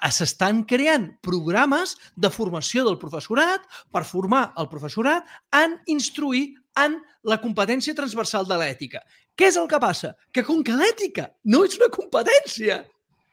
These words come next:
val? És un coneixement, vale? Llavors, pots declarar la victòria en qualsevol cas.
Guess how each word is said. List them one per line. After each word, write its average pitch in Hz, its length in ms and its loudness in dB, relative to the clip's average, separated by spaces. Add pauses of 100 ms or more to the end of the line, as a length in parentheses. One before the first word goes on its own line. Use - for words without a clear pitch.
(140)
val? 240 160 4 (100)
És 359 220 2
un 311 140 0
coneixement, 254 800 0 (580)
vale? 156 320 -2 (200)
Llavors, 302 340 2 (920)
pots 339 220 2
declarar 311 340 2
la 302 80 0
victòria 311 360 0
en 285 60 -8
qualsevol 254 460 -2
cas. 359 320 -6